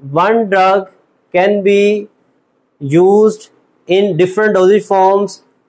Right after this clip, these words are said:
depending upon its type of use, its stability, its availability. There are many factors which are contributing to the formulation of dosage form.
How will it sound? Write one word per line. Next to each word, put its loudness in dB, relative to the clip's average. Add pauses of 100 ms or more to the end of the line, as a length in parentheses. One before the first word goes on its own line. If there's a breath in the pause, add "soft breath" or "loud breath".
(120)
depending 0
upon 0 (160)
its -4 (640)
type 0
of -2
use, 0 (580)
its -4 (800)
stability, -2 (440)
its -4
availability. 0
There 0
are 0
many 0
factors -2 (300)
which -4 (680)
are 2
contributing -2
to 2
the 0
formulation -2
of -2
dosage 0
form. -2